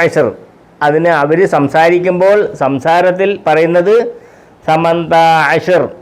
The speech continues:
പതിനെട്ടിന് സമന്ത അഷർ എന്ന് പറയും. സമന്ത അഷർ,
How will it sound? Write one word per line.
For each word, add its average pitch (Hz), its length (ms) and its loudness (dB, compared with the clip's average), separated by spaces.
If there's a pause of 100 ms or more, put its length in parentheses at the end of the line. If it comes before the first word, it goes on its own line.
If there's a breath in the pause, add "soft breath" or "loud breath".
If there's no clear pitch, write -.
(320)
പതിനെട്ടിന് 170 680 -2 (120)
സമന്ത 165 440 0 (340)
അഷർ 170 300 0
എന്ന് 160 160 0
പറയും. 107 220 -2 (1000 loud breath)
സമന്ത 170 480 0 (360)
അഷർ, 160 260 0